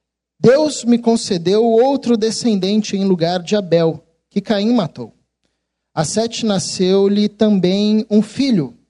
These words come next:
ao qual pôs o nome de Enos. Daí se começou a invocar o nome do Senhor. Oremos mais uma vez. Paizinho,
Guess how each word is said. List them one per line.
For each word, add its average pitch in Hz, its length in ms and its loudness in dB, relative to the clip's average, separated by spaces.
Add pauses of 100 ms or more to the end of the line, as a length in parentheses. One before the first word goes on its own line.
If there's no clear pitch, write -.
(600)
ao 170 220 0
qual 214 360 0
pôs 208 380 2
o 208 80 2
nome 190 360 0
de 202 240 0
Enos. 175 600 -6 (460)
Daí 220 560 -4 (100)
se - 220 -6
começou 196 760 -2 (320)
a 175 120 0
invocar 180 500 0
o 165 60 -6
nome 147 280 -6
do 135 120 -10
Senhor. 117 440 -10 (1040)
Oremos 156 420 -2
mais 139 260 -8
uma 139 180 -4
vez. 110 460 -14 (1600)
Paizinho, 196 640 0